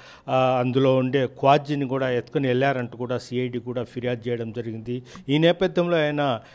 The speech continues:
ఇటీవల కాలంలో రాష్ట్ర ముఖ్యమంత్రి, అదేవిధంగా డీజీపీ, సిఐడి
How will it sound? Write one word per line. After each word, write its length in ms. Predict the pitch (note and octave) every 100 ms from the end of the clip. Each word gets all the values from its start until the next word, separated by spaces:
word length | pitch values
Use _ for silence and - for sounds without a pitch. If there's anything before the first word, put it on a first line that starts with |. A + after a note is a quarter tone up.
| -
ఇటీవల 360 | C3+ B2+ D3+ C#3+
కాలంలో 760 | B2+ C#3 C#3 C#3 C3+ C#3 A2 G#2+
రాష్ట్ర 280 | B2+ C3+ D#3+
ముఖ్యమంత్రి, 580 | C#3 - E3 D#3 C#3+ E3
అదేవిధంగా 600 | C3+ C#3 C3 C#3 C3 C3+
డీజీపీ, 640 | A#2 C#3 C3+ C#3 C#3+ D3
సిఐడి 580 | - C#3 C#3 C3 B2+